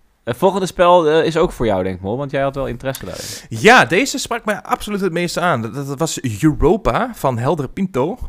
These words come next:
Speaker 2: Pinto. Ehm,
Speaker 1: <laughs>
Speaker 2: het zag
Speaker 1: Pinto.
Speaker 2: eruit als een soort van, heel veel mensen riepen al meteen Breath of the Wild graphics. En dat is, in, naar mijn mening, een compliment, want het zag er echt heel mooi uit. Heel strak ook, goede
Speaker 1: Ja.
Speaker 2: framerate. Ik dacht echt van, gaat dit op een Switch draaien? Maar hey, ik geloof het.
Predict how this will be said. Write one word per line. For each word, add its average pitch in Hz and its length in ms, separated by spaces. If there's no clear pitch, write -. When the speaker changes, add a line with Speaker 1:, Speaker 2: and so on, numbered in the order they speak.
Speaker 2:
Pinto. 113 460
Ehm, 175 600
Speaker 1:
<laughs> - 140
Speaker 2:
het 147 100
zag - 280
Speaker 1:
Pinto. 180 240
Speaker 2:
eruit 226 220
als 190 180
een 190 100
soort 185 280
van, 147 560
heel 151 180
veel 160 140
mensen 151 400
riepen 147 260
al 131 80
meteen 127 480
Breath 147 220
of 127 80
the 120 140
Wild 143 300
graphics. 156 600
En 117 280
dat 113 200
is, - 260
in, 110 240
naar 107 140
mijn 113 160
mening, 107 220
een 95 60
compliment, 113 500
want 113 140
het - 100
zag - 220
er 127 80
echt - 200
heel 139 320
mooi 120 220
uit. 131 400
Heel 147 140
strak - 400
ook, 175 340
goede 185 340
Speaker 1:
Ja. 123 400
Speaker 2:
framerate. 202 680
Ik - 60
dacht 143 120
echt 160 140
van, 131 180
gaat - 200
dit - 120
op - 120
een 90 100
Switch - 280
draaien? 202 440
Maar 123 160
hey, 165 160
ik - 200
geloof 185 320
het. 151 200